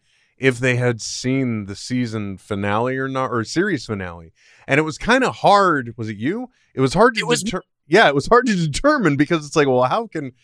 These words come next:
Speaker 1: the, the last one is so different from everything else. You know, how can I
Speaker 2: Yeah.
Speaker 1: not give away the premise?
Speaker 2: Yeah,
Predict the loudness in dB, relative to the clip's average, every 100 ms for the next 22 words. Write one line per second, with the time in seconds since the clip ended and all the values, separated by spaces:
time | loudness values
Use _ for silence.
0 | _ _ _ _ -14 -8 -8 2 2 4
1 | 4 2 4 4 4 0 -4 -4 -2 0
2 | -2 0 -2 2 4 4 2 2 0 0
3 | -6 -12 _ -6 -4 -4 -2 0 2 2
4 | 2 0 0 0 0 -2 -2 -4 -6 -10
5 | _ -20 _ _ _ _ _ 0